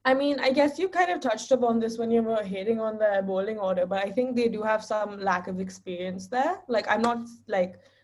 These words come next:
they're good players, but y-, you're right, they haven't played a lot. Maybe that can be,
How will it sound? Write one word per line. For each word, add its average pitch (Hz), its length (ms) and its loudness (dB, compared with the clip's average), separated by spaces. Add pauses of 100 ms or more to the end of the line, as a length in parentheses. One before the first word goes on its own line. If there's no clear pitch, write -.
(100)
they're 220 100 0
good 254 300 6
players, 226 320 2
but 190 200 -8
y-, - 200 -12
you're 214 200 0
right, 214 280 2
they 196 100 -4
haven't 196 380 -4
played 190 220 -4
a 190 40 2
lot. 208 300 -2
Maybe 202 240 -8
that 180 240 0
can 196 180 -10
be, 185 380 -4